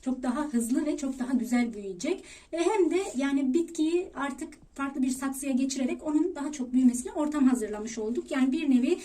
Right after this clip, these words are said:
bu bir bahar bakımı olabilir. Böyle kış başında havalar eğer güzel giderse diğer bitkilerinize de bu şekilde bahara hazırlık yapabilirsiniz arkadaşlar. E, hem bahara kadar topraklarına alışmış olurlar, yani kök gelişimleri olur,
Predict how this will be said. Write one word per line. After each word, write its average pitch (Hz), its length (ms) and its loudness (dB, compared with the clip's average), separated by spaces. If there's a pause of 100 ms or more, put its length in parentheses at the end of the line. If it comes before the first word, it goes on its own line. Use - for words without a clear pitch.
(200)
bu 320 100 -4
bir 320 180 0
bahar 254 280 0
bakımı 247 480 2
olabilir. 240 480 -2
Böyle 285 220 -2
kış - 240 -6
başında 247 420 0
havalar 247 260 0
eğer 240 200 -4
güzel 233 360 -2
giderse 269 500 -4 (260)
diğer 311 300 4
bitkilerinize 277 720 2
de 196 120 -4 (200)
bu 339 60 2
şekilde 240 580 -2 (200)
bahara 285 300 -2
hazırlık 254 380 2
yapabilirsiniz 247 680 2
arkadaşlar. 208 560 -6 (340)
E, 233 360 -4
hem 370 280 2
bahara 359 300 0
kadar 247 280 2
topraklarına 349 580 2
alışmış 359 380 0
olurlar, 294 520 -2
yani 247 240 2
kök - 220 -4
gelişimleri 285 560 0
olur, 254 300 0